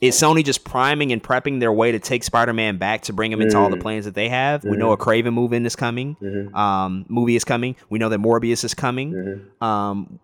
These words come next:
Speaker 1: Silver and Black is still in development
Speaker 2: Yep.
Speaker 1: somewhere in the pipeline. They're building out a Spider-Verse for sure, and they're not
Speaker 2: Mm-hmm.
Speaker 1: giving up Spider-Man, like, in no reality. Um, is there a further relationship that can be cemented with the M C U to keep Tom Holland in the M C U, to keep,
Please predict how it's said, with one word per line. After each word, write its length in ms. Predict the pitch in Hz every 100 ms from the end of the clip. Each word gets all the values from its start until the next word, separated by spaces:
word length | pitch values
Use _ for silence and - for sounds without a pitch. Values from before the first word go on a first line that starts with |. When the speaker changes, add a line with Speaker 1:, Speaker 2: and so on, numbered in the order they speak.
| 98
Speaker 1:
Silver 360 | - 151 127 127
and 100 | 113
Black 280 | 123 127
is 80 | 123
still 180 | - 127
in 60 | 123
development 540 | 107 113 123 127 139
Speaker 2:
Yep. 320 | - 87 - 95
Speaker 1:
somewhere 480 | - 127 123 120
in 60 | 120
the 60 | 117
pipeline. 580 | 123 127 127 127 131
They're 100 | 123
building 320 | 151 165 185 151
out 120 | 120
a 40 |
Spider-Verse 540 | - 127 107 98 87 -
for 300 | - 139 110
sure, 360 | - 110 52 -
and 100 | 131
they're 80 |
not 120 | 185 156
Speaker 2:
Mm-hmm. 40 |
Speaker 1:
giving 160 | 139 113
up 80 | 95
Spider-Man, 500 | 120 101 87 76 80
like, 180 | 98
in 60 | 98
no 80 | 104
reality. 520 | 98 95 85 85 82 _ _ _ _
Um, 560 | 127 113 107 101 98 98 _ _ _ _ _ _ _ _ _
is 200 | 127 135
there 120 | 147 151
a 60 |
further 420 | - 156 165 165
relationship 580 | 151 135 139 156 - 165
that 80 | 147
can 100 | 165
be 80 | 143
cemented 360 | - 165 196 175
with 100 | 147
the 80 |
M 80 | 131
C 120 | - 117
U 40 |
to 60 | 98
keep 220 | - 165
Tom 240 | 160 135
Holland 260 | 139 123 113
in 80 | 107
the 60 |
M 120 | 104 104
C 140 | 113
U, 60 | 107
to 60 |
keep, 340 | 101 156 160